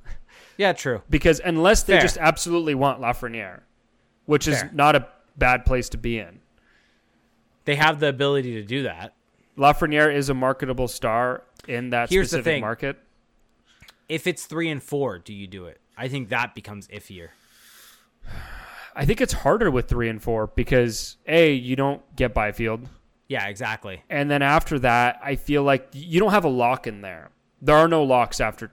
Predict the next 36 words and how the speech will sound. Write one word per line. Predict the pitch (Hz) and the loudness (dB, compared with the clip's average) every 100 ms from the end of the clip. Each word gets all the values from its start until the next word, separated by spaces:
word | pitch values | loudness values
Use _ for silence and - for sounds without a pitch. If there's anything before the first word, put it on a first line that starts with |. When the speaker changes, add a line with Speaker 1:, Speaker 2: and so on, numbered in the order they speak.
| _ | _
Speaker 2:
two, | - 123 95 | -8 -6 -8
really. | 95 101 90 78 _ _ _ _ - | -14 -14 -14 -18 _ _ _ _ -4
I | |
mean, | 151 151 147 - - | -2 -2 -6 -20 -2
we, | 151 175 | 2 2
we | 156 | 2
know | 165 220 | 2 2
all | 185 | 4
these | 180 170 | 4 4
guys | 160 160 | 2 0
are | 151 | -2
gonna | 143 123 | -4 -4
be | 110 | -4
good | 113 120 170 - _ _ _ _ _ _ _ - | -2 -2 -2 -8 _ _ _ _ _ _ _ -2
to | 135 | -2
really | 113 120 143 | 0 0 2
good | 147 160 151 | 2 0 0
to | 131 117 | -4 -4
elite, | 110 123 156 _ _ _ - | -4 -4 -6 _ _ _ -4
but | 123 127 120 - _ _ _ _ _ _ _ - | 2 4 2 -2 _ _ _ _ _ _ _ -8
if | 160 170 | -6 -4
you | 170 | -8
can't | - - 175 | -4 -4 -4
get | 180 190 - | -6 -8 -4
Byfield | 127 - 160 147 | -4 -2 -2 0
out | 131 | -2
of | 131 | -2
that | 123 113 - | -4 -6 -8
swap, | - 107 135 - - | -6 -2 -2 -4 -6
I | 156 | -6
feel | - 127 | -4 -2
like | 120 127 | -2 -6
it's | 113 127 | -10 -8
no-go | 110 101 101 | -8 -8 -8
for | 95 - | -8 -12
me. | 90 | -14